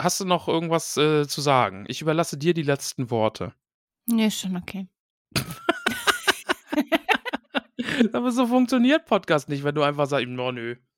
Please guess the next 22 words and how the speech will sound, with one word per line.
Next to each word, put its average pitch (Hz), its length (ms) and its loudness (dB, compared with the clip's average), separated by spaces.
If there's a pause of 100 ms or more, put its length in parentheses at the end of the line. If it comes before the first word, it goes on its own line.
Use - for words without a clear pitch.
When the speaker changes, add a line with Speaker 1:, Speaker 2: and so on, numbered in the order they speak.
(840)
Speaker 1:
Passt 233 200 2
Speaker 2:
Ja, 269 80 -2
Speaker 1:
schon.“ - 180 8
Speaker 2:
ich 392 60 2
hab 370 80 2
jetzt 370 160 2
alles 330 240 6
erklärt. 262 800 2 (680)
Ist 127 140 -2
schon 302 140 6
Speaker 1:
Ja. - 60 8
Speaker 2:
okay. 220 540 2
Leute, 294 260 4
kommt 269 220 0
nicht 269 220 0
in 262 200 2
der 254 200 4
ersten 240 360 2
Sequenz 247 400 2
von 254 140 4
Supernatural 233 600 2
vor. 277 460 2